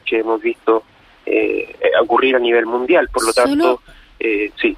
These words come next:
Speaker 2: Eso no, solo precisar que ha-, había dicho también el gobierno, ¿no?, en este anuncio o esta aclaración, que faltaban todavía ocho, ochocientos mil,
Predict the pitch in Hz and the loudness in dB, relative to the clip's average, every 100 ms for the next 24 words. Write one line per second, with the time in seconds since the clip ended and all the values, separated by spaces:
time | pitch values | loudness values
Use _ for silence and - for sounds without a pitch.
0 | - - 359 349 285 381 392 370 320 302 | -6 -2 2 2 2 2 2 2 2 2
1 | 339 349 311 269 247 247 254 254 254 277 | 2 2 0 0 0 0 2 4 4 2
2 | 277 254 262 262 262 269 254 226 233 254 | 2 2 4 4 4 4 4 4 4 4
3 | 262 240 226 240 226 240 269 - 233 220 | 4 2 2 2 4 4 4 4 2 2
4 | 240 233 226 233 269 240 233 247 254 240 | 0 2 2 2 2 2 2 2 2 4
5 | 240 254 247 - - 240 233 220 214 240 | 2 2 2 2 2 4 4 4 2 2
6 | 240 277 254 240 277 220 | 2 4 4 6 6 4